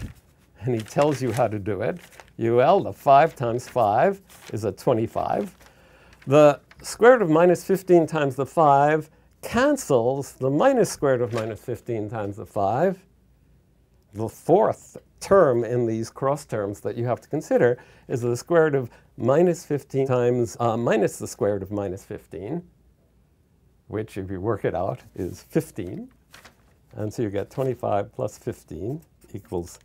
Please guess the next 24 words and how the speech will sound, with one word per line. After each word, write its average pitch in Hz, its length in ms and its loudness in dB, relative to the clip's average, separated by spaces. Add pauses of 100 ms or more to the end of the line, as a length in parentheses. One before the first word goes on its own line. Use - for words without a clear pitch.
forty. 101 540 -12 (320)
And 113 160 -8
he 117 160 -4
writes, 101 560 -6 (100)
"Multiplying 143 800 0
five 165 420 -2
plus 139 280 -6
the 120 100 -12
square 175 280 -2
root 185 100 -4
of 147 80 -8
minus 131 340 -6
fifteen 120 540 -6
by 95 180 -6
five 117 380 0
minus 147 420 -6
the 113 80 -14
square 98 240 -8
root 90 100 -10
of 90 100 -14
minus 98 280 -14
fifteen, 107 480 -10
we 135 160 -6
obtain 120 640 -6